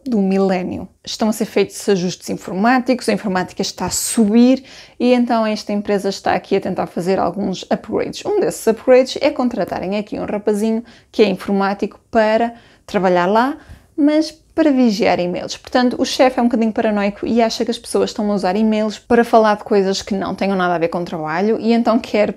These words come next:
pôr alguém a investigar e-mails. Não era exatamente o trabalho que aqui o Lincoln procurava,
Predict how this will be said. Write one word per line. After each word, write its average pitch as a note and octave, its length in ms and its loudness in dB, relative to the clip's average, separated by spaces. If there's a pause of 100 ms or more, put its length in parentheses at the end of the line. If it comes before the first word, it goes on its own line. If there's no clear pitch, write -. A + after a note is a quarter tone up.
(120)
pôr G#3 160 0
alguém F#3 320 0
a G3 60 -2
investigar F#3+ 440 -2
e-mails. F3+ 360 -6
Não C#4 100 0
era D4 80 2
exatamente B3+ 400 0
o - 60 -18
trabalho A#3+ 260 2
que A3+ 140 -2
aqui - 180 -2
o G#3 160 2
Lincoln G#3 380 0
procurava, G#3+ 640 0